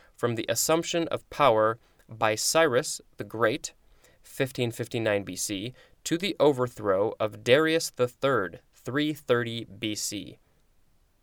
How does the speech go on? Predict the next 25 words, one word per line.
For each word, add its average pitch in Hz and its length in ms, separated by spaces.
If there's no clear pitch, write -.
Do 131 100
we 254 80
even 180 260
use 147 300
B 147 200
C 175 380
anymore? 170 500
I - 60
thought 151 220
we 139 80
used 120 200
something 104 360
else. 90 320
Uh, 113 440
some 147 280
etymology 156 760
for 127 160
this 123 200
one. 104 280
Greek, 160 640
obviously, 110 560
Archimenides 147 960
from 113 400
Archim-, 113 680
Archimenes, 123 1500